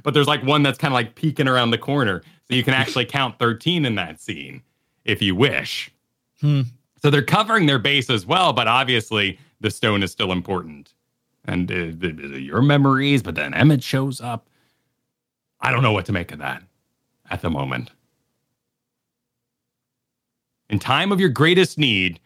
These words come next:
Speaker 1: should you wish upon it with all your heart, it will surely answer your call," says Hythlodaeus and gives you the stone. But it's not spent.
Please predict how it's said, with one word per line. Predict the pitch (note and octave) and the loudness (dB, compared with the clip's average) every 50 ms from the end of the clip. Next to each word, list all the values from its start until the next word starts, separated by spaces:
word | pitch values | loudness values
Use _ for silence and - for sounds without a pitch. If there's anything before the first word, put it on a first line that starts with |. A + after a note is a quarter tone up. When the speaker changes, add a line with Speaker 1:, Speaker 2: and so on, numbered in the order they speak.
| _ _ | _ _
Speaker 1:
should | - - C#3+ C3 B2 | -4 0 0 2 2
you | C3 | 2
wish | A2+ D3 E3 - - | 2 2 2 2 0
upon | F3 F3 - - E3 E3 E3 | -2 -2 -2 0 0 0 0
it | D#3 | 0
with | C3 - | 0 0
all | B2+ B2+ D3 | 0 0 0
your | D#3 D#3 C#3 | 0 -2 -2
heart, | A2 A2 G2+ F#2 F2+ - - _ _ _ _ | 0 0 0 0 -2 -4 -8 _ _ _ _
it | - G#2 | -6 -4
will | G2 G#2 G2 | -2 -2 -4
surely | - - A#2 A2 A2 G#2+ G2+ F2+ | -4 -2 -2 0 0 0 -2 -2
answer | F2+ F#2 F2+ E2+ - F#2+ | -4 -4 -4 -4 -6 -6
your | F2+ F2+ F2 | -4 -4 -6
call," | F2 - - D2+ C2+ C2 C2+ C2+ - _ _ _ _ | -6 -6 -8 -8 -8 -8 -10 -12 -16 _ _ _ _
says | - F2 D#2 - | -8 -8 -6 -4
Hythlodaeus | - F#2+ - F#2+ E2+ E2 F#2+ F2+ F2+ E2+ - | -6 -6 -4 -4 -4 0 2 2 2 2 0
and | G2 F2 | 0 0
gives | F2 E2 D#2+ F2+ | 0 -2 -2 -2
you | E2+ | -4
the | E2 E2+ | -4 -4
stone. | - - - E2+ C#2+ C2 C#2 C#2 - - _ _ _ _ _ _ _ _ - | -6 -4 -4 -4 -4 -4 -8 -10 -14 -18 _ _ _ _ _ _ _ _ -2
But | A#2 A2 G2+ | -2 0 0
it's | G2 F2+ - | 0 -4 -2
not | - F2 F2+ F2+ - | -2 -2 -2 -4 -6
spent. | - - - - - - C#2 - - | -12 -10 -8 -8 -8 -10 -12 -20 -20